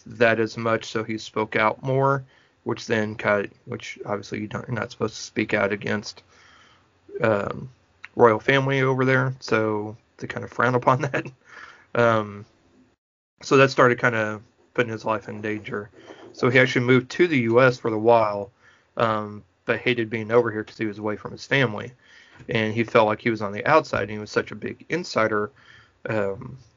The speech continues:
and was always knowing what was going on, and was such a very important activist over there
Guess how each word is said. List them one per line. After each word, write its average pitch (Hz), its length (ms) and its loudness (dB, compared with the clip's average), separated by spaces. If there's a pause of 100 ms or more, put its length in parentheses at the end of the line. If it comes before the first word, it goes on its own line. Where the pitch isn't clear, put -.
(260)
and 110 240 -2
was 110 160 0
always 110 420 2 (260)
knowing 113 360 0
what 104 100 0
was 104 120 -4
going 107 300 0
on, 104 480 0 (120)
and 104 160 -6
was 104 140 -14
such 110 220 0
a 104 200 -2 (800)
very 117 180 6
important 110 380 2
activist 113 560 0
over 143 200 6
there 104 440 -2